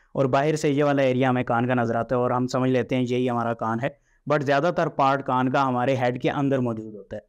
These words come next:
और हमारे ईयर का डायरेक्ट कनेक्शन होता है हमारे ब्रेन के साथ। यही वजह है कि जो आवाज़ें हम सुन पाते हैं, ब्रेन उनको प्रोसेस करके बताता है कि आपने कौन सी आवाज़ सुनी है। इसके अलावा हमारे कान का एक और इंपॉर्टेंट फंक्शन होता है, वो हमारी बॉडी को बैलेंस करने का होता है।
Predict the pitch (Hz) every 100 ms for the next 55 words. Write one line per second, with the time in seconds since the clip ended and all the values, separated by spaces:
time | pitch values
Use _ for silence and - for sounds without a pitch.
0 | _ _ 139 139 139 139 156 151 165 160
1 | 160 143 123 123 151 - 143 127 143 131
2 | 135 123 127 120 117 131 135 131 127 -
3 | _ 127 147 143 135 135 135 127 127 117
4 | 117 127 123 127 - 113 127 123 117 117
5 | 127 123 139 - 127 147 - 117 117 110
6 | 107 107 120 120 117 123 123 127 131 117
7 | 131 - - 113 110 - - _ _ _
8 | _ _ - 220 233 202 160 165 151 147
9 | 160 160 160 151 143 156 175 160 147 147
10 | 139 131 135 127 127 127 135 131 123 127
11 | 123 120 131 120 120 123 131 110 107 110
12 | 113 104 117 -